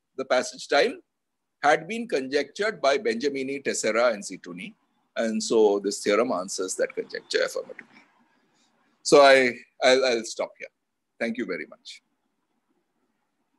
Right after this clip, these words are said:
And I think I'm three minutes before time, but, uh, I don't want to get into the proofs now. Thanks.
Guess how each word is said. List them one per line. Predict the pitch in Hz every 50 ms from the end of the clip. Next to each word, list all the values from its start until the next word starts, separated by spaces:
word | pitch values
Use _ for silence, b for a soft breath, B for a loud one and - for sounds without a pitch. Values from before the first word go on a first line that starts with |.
| _ _ _ _ _ _ _ _ _ _ _ _ _ _ _ _ _ _ _ _ _ _ _ _ _ _ _ _ _ _ _ _ _ _ _ _ -
And | 110 113 113 113
I | 104 107 107
think | - 120 117
I'm | 123 113 110 110
three | - - 143 143
minutes | 135 135 131 127 127 127 - - - - - _
before | - 107 107 160 156 147
time, | - - 127 - - _ _ _
but, | - - _ -
uh, | 107 98 101 101 98 95 - - 110
I | 110
don't | 101 110 110
want | 113 107 104 107
to | 110
get | 101 107 95 92
into | 95 101 - 95
the | 92 92
proofs | - _ 92 82 - - -
now. | - _ _ _ _ _ _ _ _
Thanks. | - - - - - - -